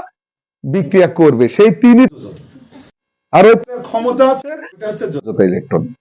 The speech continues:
আমার মনে হয় বিষয়টা তোমরা ক্লিয়ার। এখন আম-, আমি হচ্ছে এই কার্বনের যোজনী দুই এবং চার কেন, এই বিষয়টা আলোচনা করব।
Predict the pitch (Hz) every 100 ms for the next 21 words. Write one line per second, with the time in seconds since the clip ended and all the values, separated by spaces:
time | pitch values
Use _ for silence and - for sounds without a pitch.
0 | _ _ _ _ 170 190 190 190 185 170
1 | - 170 170 175 175 170 165 196 220 175
2 | 175 165 160 156 - 147 160 156 147 -
3 | 143 - _ _ _ 151 147 185 185 190
4 | 190 190 185 151 - _ 143 131 170 165
5 | 170 175 147 175 165 165 170 - 160 147
6 | 175 175 233 - _ _ _ 170 160 156
7 | 165 151 147 127 117 107 101 101 92